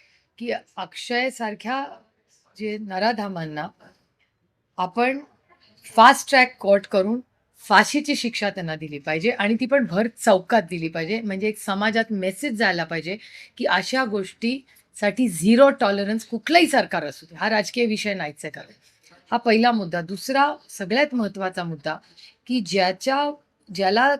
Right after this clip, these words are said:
पोलीस कस्टडीमध्ये माणूस आहे, तो बंदुकीपर्यंत पोचलाच कसा आणि आपल्या पोलीस यंत्रणेपैकी आपल्या एका पोलीसला गोळी लागते, ही किती म्हणजे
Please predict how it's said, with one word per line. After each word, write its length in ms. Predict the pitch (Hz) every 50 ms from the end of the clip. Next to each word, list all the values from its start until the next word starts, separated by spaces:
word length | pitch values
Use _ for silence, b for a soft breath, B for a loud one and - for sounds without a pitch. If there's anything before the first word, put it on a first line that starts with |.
| - _ _
पोलीस 340 | - 208 202 240 311 311 -
कस्टडीमध्ये 680 | - - - - - - 214 185 202 185 180 170 175 170
माणूस 420 | 156 147 139 139 139 135 - -
आहे, 80 | 147 156 - b b b b b b b b _ -
तो 400 | 254 262 285 311 320 320 320 - _ _ 208
बंदुकीपर्यंत 800 | 175 214 226 233 240 285 311 - 311 311 302 294 277 285 285 247
पोचलाच 540 | - 233 214 - - 214 262 277 285 277
कसा 280 | - 247 202 - - 208
आणि 160 | 202 220 233 220 -
आपल्या 380 | 185 185 - - 262 285 320
पोलीस 420 | 320 320 302 285 262 285 277 - 247
यंत्रणेपैकी 640 | 220 202 208 - 226 208 208 214 208 240 233 269 277 - -
आपल्या 400 | 196 202 202 226 254 302 320 311
एका 180 | 294 294 - 269
पोलीसला 500 | 262 - 226 214 214 226 220 - 226 208
गोळी 300 | 175 185 180 185 196 190
लागते, 380 | 180 160 160 - - 185 202 b b b b b b b b b
ही 80 | 285 302
किती 600 | 302 - 294 302 302 339 359 349 339 302 - - _ _ _ _ _ -
म्हणजे 360 | 233 220 220 269 262 247